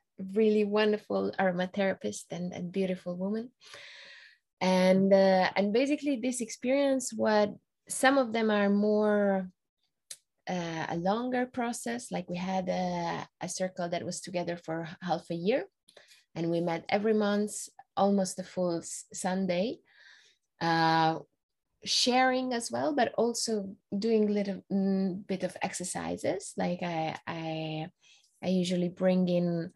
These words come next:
arts and movement and different ways of, like, sometimes we draw, sometimes we, uh, we do, yeah, all kinds of movement things and singing, and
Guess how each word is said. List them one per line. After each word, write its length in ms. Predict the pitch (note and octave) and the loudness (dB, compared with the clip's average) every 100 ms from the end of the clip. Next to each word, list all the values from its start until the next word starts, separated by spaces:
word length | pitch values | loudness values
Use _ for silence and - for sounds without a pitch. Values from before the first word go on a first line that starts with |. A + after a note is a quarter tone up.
| - - - _ _ | -18 -20 -20 _ _
arts 500 | G#3 G#3 G3 F#3+ F#3 - | 4 8 8 8 4 -4
and 220 | E3 F3 | -2 4
movement 880 | G#3+ G3+ F#3+ F3+ F3 E3+ E3+ E3+ - | 4 4 2 0 0 0 0 -2 -6
and 580 | D#3 D3+ D3+ D3+ D#3 D#3 - - | -6 -4 -2 -2 -2 -4 -12 -8
different 440 | F#3+ F#3+ F#3 F3 E3+ | -6 -2 -2 -2 -2
ways 340 | F3 E3+ E3+ | -2 -2 -2
of, 240 | C#3 D3 - _ | -2 -4 -10 _
like, 220 | - A2 - | -8 -8 -4
sometimes 400 | E3 D#3 D#3+ D#3+ | -6 -4 -6 -6
we 140 | F3 | -6
draw, 640 | - C4 C4 B3+ A#3+ A#3 | -4 2 6 6 4 4
sometimes 680 | A3 F3 E3+ D#3+ E3 F3 - | 2 -2 -8 -8 -6 -6 -6
we, 440 | E3 E3 D#3+ D#3+ - - - - - _ - | -4 -4 -4 -6 -8 -18 -18 -20 -20 _ -8
uh, 320 | D#3+ D3+ C#3 - - _ - | -6 -4 -6 -10 -14 _ -18
we 420 | C#4 - A#3+ G3 | -14 -8 -4 -2
do, 600 | F3+ F#3+ F3+ E3+ E3 D#3 - | 0 0 2 2 2 0 -2
yeah, 160 | F3+ E3 | 0 0
all 120 | F#3 | -2
kinds 240 | F3 E3+ | -4 -8
of 140 | F3 - | -10 -4
movement 440 | F3+ F3+ F3 F3+ | -4 -2 -2 -2
things 300 | F3+ F3 F3 | -4 -4 -4
and 200 | D3 D3+ | -4 -6
singing, 720 | - - G#3+ G3+ F#3 F3 F3 E3+ | -6 0 4 4 2 0 0 -2
and 400 | E3 D#3+ D#3 | -2 -4 -6